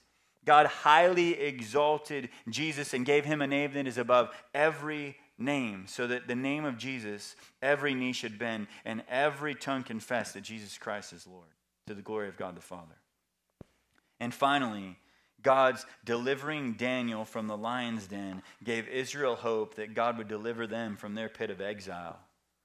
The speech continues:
But God's raising his son Jesus from the dead gives you and I hope that we will also be raised from the dead.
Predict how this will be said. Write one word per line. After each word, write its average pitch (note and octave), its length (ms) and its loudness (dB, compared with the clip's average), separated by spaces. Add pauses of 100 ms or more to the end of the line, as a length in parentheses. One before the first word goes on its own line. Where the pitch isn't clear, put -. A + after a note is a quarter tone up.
(260)
But A2+ 160 -4
God's C3 380 4
raising C#3 320 0
his A#2 220 -4
son A2 340 -4
Jesus B2+ 460 -8
from A2 180 -6
the G2+ 80 -8
dead G2+ 300 -6 (200)
gives A2+ 300 -4 (140)
you B2+ 260 -2
and A2 100 -2
I A#2+ 540 0
hope A#2 460 -2 (2500)
that A2 140 -4
we C#3 180 -4
will C3 140 0
also G2 680 -2
be G#2+ 140 -10
raised G#2+ 320 -4
from G#2 140 -10
the G2 80 -10
dead. F#2 300 -12